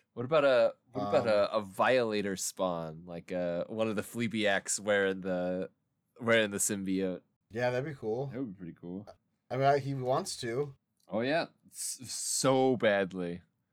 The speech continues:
Speaker 1: so badly.
Speaker 2: So badly. He mentions, he doesn't, he doesn't mention it at all, dude. He never talks about it
Speaker 1: No,
Speaker 2: or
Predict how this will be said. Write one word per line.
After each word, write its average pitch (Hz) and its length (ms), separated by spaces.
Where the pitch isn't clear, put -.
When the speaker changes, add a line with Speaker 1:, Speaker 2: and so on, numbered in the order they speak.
Speaker 1:
so - 800
badly. 90 640
Speaker 2:
So 175 400
badly. 117 500
He 113 60
mentions, 139 420
he 135 60
doesn't, 180 380
he 233 80
doesn't 190 260
mention 135 260
it 113 100
at 104 180
all, 123 340
dude. 110 260
He 120 100
never 123 200
talks 117 320
about 113 300
it 110 100
Speaker 1:
No, 110 160
Speaker 2:
or 85 300